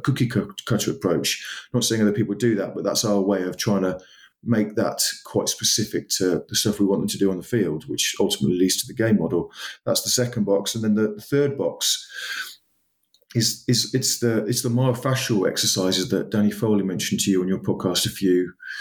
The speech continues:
few weeks ago. And I'm really into that at the moment. I think that's a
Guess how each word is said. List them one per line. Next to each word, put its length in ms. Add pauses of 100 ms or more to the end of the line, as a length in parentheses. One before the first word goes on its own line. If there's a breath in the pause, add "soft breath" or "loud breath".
(420 loud breath)
few 160
weeks 260
ago. 300
And 280 (120)
I'm 160
really 220
into 220
that 140
at 60
the 60
moment. 280
I 120
think 200
that's 240
a 180